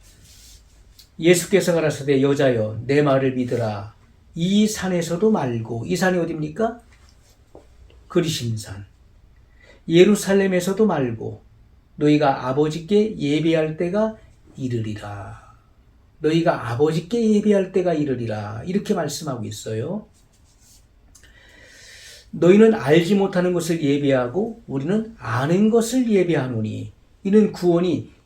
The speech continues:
유대인에게서 남이니라." 자, 그래서 이 구원의 절차가, 구원의 순서, 이 복음의 전이 순서가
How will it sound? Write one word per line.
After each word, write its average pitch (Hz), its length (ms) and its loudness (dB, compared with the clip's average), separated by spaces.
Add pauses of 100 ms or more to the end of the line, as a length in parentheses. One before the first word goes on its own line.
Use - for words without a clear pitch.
유대인에게서 170 1120 2
남이니라." 113 1120 -10 (760)
자, 151 160 -6
그래서 196 540 2 (320)
이 160 360 0
구원의 170 580 2
절차가, 131 880 -4
구원의 151 500 -2
순서, 147 640 -6
이 170 160 -4
복음의 170 540 0
전이 156 260 -4
순서가 175 580 -2